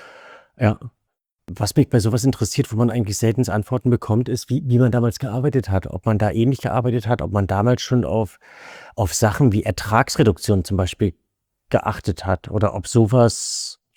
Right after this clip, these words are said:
keine Rolle gespielt hat und alles mehr oder weniger Zufallsprodukte waren.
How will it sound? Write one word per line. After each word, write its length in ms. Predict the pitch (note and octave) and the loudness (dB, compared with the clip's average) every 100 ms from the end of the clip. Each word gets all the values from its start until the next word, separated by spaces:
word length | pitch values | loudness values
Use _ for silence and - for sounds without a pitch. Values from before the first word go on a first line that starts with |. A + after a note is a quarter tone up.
| _ _ _ - | _ _ _ -2
keine 200 | G#2 F#2+ | 2 4
Rolle 200 | G#2+ G#2 | 4 2
gespielt 340 | - - - | 0 -4 -2
hat 120 | F#2+ | -4
und 120 | F#2+ | -4
alles 260 | - G2+ - | 0 -2 2
mehr 120 | A2 | 2
oder 120 | G#2 | 4
weniger 200 | F#2+ F#2+ | 2 0
Zufallsprodukte 760 | - B2 A#2+ - F#2+ - - F#2+ | -2 -4 -6 -2 -4 -2 -6 -6
waren. 320 | F#2+ F#2+ | -4 -6